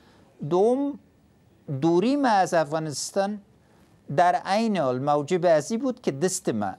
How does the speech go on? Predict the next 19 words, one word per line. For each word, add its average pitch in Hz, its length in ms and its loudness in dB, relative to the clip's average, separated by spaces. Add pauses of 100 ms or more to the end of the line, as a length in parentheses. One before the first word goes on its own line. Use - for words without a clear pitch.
(400)
به 135 140 0
خون 220 440 -2
آغشته 156 540 0
نیست. 135 440 -6 (1300)
و 170 140 4
سوم، 196 480 0 (1400)
اه، 175 260 4 (580)
در 175 280 4 (120)
تاریخ 190 440 0
ما 110 340 -4 (180)
همیشه 165 520 0
آن 208 380 0
بوده 214 260 0
که 202 140 -6
ما 165 140 2
به 156 140 2
سالهای 160 400 0
مختلف 151 560 -2
رفتیم. 202 480 -2